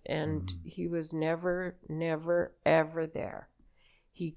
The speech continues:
Speaker 1: he'd come home to see Grandma and Grandpa in Lacombe, Alberta.
Speaker 2: Mm-hmm.
Speaker 1: Um, so I was, I just cried all the time. I had pain,
Speaker 2: Mm-hmm.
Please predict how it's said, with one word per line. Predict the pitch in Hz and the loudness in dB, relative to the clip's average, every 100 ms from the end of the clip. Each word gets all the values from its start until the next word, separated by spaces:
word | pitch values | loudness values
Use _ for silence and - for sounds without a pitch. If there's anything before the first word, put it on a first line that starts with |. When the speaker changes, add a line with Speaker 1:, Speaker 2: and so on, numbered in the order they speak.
| - | -6
Speaker 1:
he'd | 175 175 170 | 2 2 2
come | - 175 170 | 2 4 4
home | 165 170 170 170 | 6 6 4 0
to | 175 | -2
see | - - 175 165 160 - - _ - | -2 0 0 -2 -2 -6 -14 _ 2
Grandma | 151 143 147 | 4 4 2
and | 147 | -2
Grandpa | 151 131 151 214 359 - _ _ _ _ - | 0 0 2 2 2 0 _ _ _ _ 0
in | 156 151 | 2 2
Lacombe, | 151 - 165 151 | -2 0 0 2
Alberta. | 135 143 143 139 175 302 - | 2 4 4 4 4 2 -2
Speaker 2:
Mm-hmm. | 92 92 123 _ - _ _ _ - | -8 -8 -10 _ -20 _ _ _ 0
Speaker 1:
Um, | 156 147 143 143 143 - _ _ _ _ _ _ _ _ _ - - _ _ _ | 0 2 -2 -2 -4 -8 _ _ _ _ _ _ _ _ _ -12 -12 _ _ _
so | - - 196 175 165 - - | -2 12 12 12 12 6 10
I | 175 196 | 12 12
was, | 220 196 156 - - _ _ | 10 8 6 -2 -6 _ _
I | 170 180 | 2 2
just | 190 - | 2 -2
cried | - - 156 165 160 - | -2 0 2 2 0 -2
all | - | -6
the | - - | -6 -10
time. | - 143 139 82 - | -8 -6 -4 -4 -6
I | - | -6
had | - - - | -6 -6 -6
pain, | - 160 127 151 196 285 359 - | -6 -4 -2 -2 -2 -4 -8 -12
Speaker 2:
Mm-hmm. | 90 92 95 | -12 -8 -8